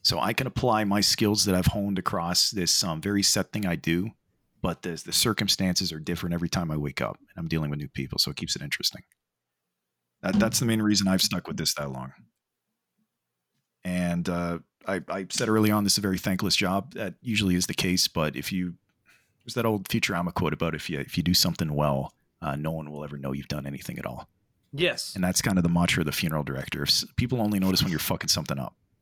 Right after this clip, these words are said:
Speaker 1: If you're doing everything well, it goes off without a hitch. No one thinks to thank it because that's just the way it should have been.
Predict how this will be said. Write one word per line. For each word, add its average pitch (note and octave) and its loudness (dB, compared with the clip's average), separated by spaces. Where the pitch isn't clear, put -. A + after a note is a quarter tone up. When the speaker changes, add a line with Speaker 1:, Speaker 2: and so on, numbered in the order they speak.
Speaker 1:
If F2+ -2
you're F#2 6
doing G#2+ 2
everything G2 0
well, F2+ 4
it - -12
goes F#2+ -6
off F2+ -4
without F2 4
a D#2 2
hitch. F#2 2
No G2+ -4
one F#2 -2
thinks F2+ 0
to - -4
thank E2+ -2
it F2 -6
because - -4
that's D#2+ 0
just - -2
the E2+ -2
way D#2+ -4
it D2 -4
should - -2
have C2+ -8
been. - -16